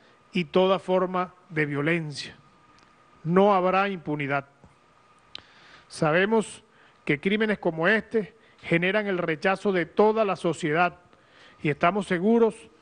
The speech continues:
que los sectores conscientes de ella sabrán respetar este doloroso momento y aislarán cualquier manifestación irrespetuosa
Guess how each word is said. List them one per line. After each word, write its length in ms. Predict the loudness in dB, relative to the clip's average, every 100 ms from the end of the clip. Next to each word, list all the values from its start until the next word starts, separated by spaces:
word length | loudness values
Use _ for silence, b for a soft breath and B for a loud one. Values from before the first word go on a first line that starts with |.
| b b
que 100 | 2
los 160 | 2 2
sectores 500 | -4 0 0 2 0
conscientes 800 | 0 0 -2 0 0 0 -2 -2
de 220 | 0 0
ella 300 | 0 -2 -6 -14 B B
sabrán 440 | -2 0 2 0
respetar 680 | -2 -2 0 2 0 0 2
este 320 | 2 2 0
doloroso 400 | 2 2 0 0
momento 580 | 0 0 0 -2 -4 -4 b b b b
y 140 | 2 4
aislarán 800 | 2 -2 -4 0 0 0 -6 -14 b b -6
cualquier 580 | 2 2 2 0 0 2
manifestación 800 | -2 -4 -4 -4 -4 -2 0 2
irrespetuosa 960 | 0 0 -4 -4 2 2 2 -2 -6